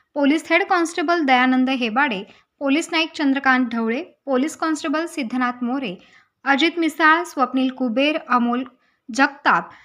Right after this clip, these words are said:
अविराज राठोड, संदीप सावंत, ललिता हलसंगी आणि सायबर पोलीस ठाण्याकडील पोलीस हेड कॉन्स्टेबल युसुफ पठाण यांनी बजावली आहे.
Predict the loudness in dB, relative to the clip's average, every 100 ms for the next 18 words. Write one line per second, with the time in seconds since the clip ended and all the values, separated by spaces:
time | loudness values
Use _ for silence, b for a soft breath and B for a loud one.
0 | B -4 0 4 4 4 2 2 2 0
1 | 0 0 2 2 0 0 2 4 4 2
2 | -2 -2 0 0 -2 0 -2 -4 B B
3 | B 0 0 0 0 -2 -4 -10 _ b
4 | 2 4 4 2 4 4 2 0 0 0
5 | 0 2 2 2 0 0 -2 -4 -2 -2
6 | -2 -4 -2 -4 -4 -4 -4 -2 -4 -6
7 | -10 -10 -4 -2 -2 -2 0 0 -2 -4
8 | -4 -6 -8 -12